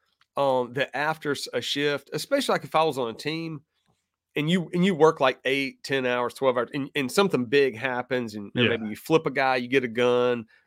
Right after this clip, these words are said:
Speaker 1: maybe you help homicide clear something. But then afterwards, man, like, we were known to sit in a parking lot and talk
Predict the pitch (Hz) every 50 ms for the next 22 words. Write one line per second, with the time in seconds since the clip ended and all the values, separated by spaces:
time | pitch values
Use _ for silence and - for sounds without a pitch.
0 | _ - 139 143 143 139 127 127 143 127 123 117 131 139 135 131 120 - 127 123
1 | 120 - - - 139 131 123 123 123 120 117 - - - - - 123 117 113 117
2 | 117 110 - - - _ _ _ _ _ _ _ _ _ - 143 - 214 214 180
3 | 185 208 247 254 - - 170 165 165 160 156 151 156 151 151 147 131 113 131 156
4 | 214 262 285 233 165 143 143 151 180 214 214 196 170 139 - - - 170 190 208
5 | - - - 139 131 113 - - - - 247 - - 143 123 117 113 104 101 -
6 | - - _ _ _ _ _ _ _ _ _ _ - 139 127 120 - - - 160
7 | 208 233 - -